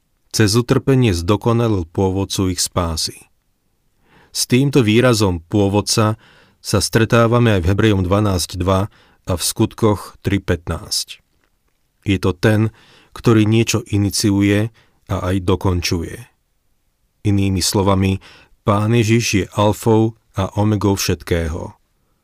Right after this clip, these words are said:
On je počiatok i koniec. On začína i dokončuje.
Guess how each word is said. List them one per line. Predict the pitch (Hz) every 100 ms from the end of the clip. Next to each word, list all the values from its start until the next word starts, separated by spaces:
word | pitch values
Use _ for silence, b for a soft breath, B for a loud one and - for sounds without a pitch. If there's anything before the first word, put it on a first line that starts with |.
| _ -
On | 101 95
je | 85
počiatok | - 104 - 107 - 104 98 - _ _ -
i | 95
koniec. | - 87 87 - - - - _ _ _ _ _ _ -
On | 95 90
začína | 98 92 113 104 104 104 110 _ _ _ _ -
i | 101
dokončuje. | 95 90 90 85 - 85 67